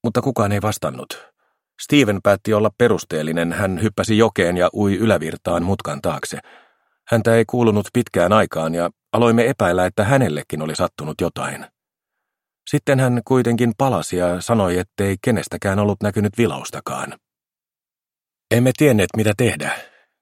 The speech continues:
Kello oli siinä vaiheessa jo melkein seitsemän. Meillä ei ollut kenenkään Waynein perheenjäsenen numeroa. Kokeilimme soittaa hänen puhelimeensa, mutta se rupesi soimaan rannalla takanamme, koska oli jäänyt hänen farkkujensa taskuun.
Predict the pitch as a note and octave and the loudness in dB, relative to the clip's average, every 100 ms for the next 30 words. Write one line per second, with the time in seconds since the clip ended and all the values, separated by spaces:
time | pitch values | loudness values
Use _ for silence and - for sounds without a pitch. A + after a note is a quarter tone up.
0 | - B2+ B2+ G#2+ G#2 G#2+ G#2+ G#2+ A#2+ G2+ | -4 0 4 6 6 4 2 0 0 4
1 | G#2 G2 G2+ A2+ A2 A2+ A2+ G#2 G#2 - | 4 4 0 0 2 4 2 2 0 2
2 | A2+ D#2+ - C#2+ C#2+ - - _ _ _ | 0 -2 -6 -10 -12 -16 -20 _ _ _
3 | - G#2+ A2 A2 B2 B2 B2 G#2+ C3 A#2+ | -4 0 2 2 2 2 2 0 2 2
4 | E2+ F#2 F2+ F2+ F2+ G#2 F2+ E2+ G#2 F#2+ | 2 0 0 2 2 2 2 0 0 0
5 | D#2 D2+ E2 F#2 F2 F2 F#2 C#2+ - D2 | 0 -2 -4 -2 -2 0 -2 -4 -8 -10
6 | - _ _ _ _ _ - G#2 A2 G#2 | -12 _ _ _ _ _ 0 2 4 4
7 | G#2 G#2 A2+ - G#2 F#2+ F#2+ G2+ G2 - | 4 4 2 2 2 4 2 0 -2 0
8 | A2+ E2+ C#2+ D2 D2 E2+ F2 - F2+ G2+ | 0 0 -4 -8 -6 -4 -4 -2 -2 0
9 | G2 G#2 G#2 G#2+ G#2+ A2 F2+ F2 G#2+ F2+ | -2 -2 -2 0 2 4 4 2 2 0
10 | D2 D#2+ F2 D#2+ - C2+ C#2 - - - | -2 -4 -4 -6 -10 -12 -14 -16 -18 -8
11 | E2 - E2 F2 G2 F2 D#2 F2+ F2+ E2+ | -6 0 2 2 2 2 0 -2 -2 -4
12 | E2 - F2 - D2+ D2 D#2+ - D2+ - | -4 -2 -2 -4 -10 -8 -10 -10 -10 -10
13 | - - | -16 -16